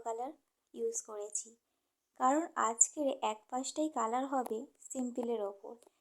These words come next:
কিন্তু আরেক পাশটা হবে সেটা অন্য কালার দিয়ে হবে নাকি অন্য কিছু ক্রিয়েটিভিটি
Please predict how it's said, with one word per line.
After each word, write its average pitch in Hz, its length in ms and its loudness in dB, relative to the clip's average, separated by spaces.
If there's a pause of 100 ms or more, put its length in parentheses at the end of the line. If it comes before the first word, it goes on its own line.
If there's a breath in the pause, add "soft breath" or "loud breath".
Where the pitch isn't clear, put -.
(200 soft breath)
কিন্তু 247 240 0 (180)
আরেক 233 180 2 (100)
পাশটা 302 440 0
হবে 262 280 4 (560)
সেটা 277 240 0 (160)
অন্য 233 180 -6 (160)
কালার 294 280 2 (120)
দিয়ে 311 180 2 (120)
হবে 294 260 -2 (200)
নাকি 240 260 -8 (160)
অন্য 254 160 -4 (160)
কিছু 285 240 -8 (520 soft breath)
ক্রিয়েটিভিটি 269 680 0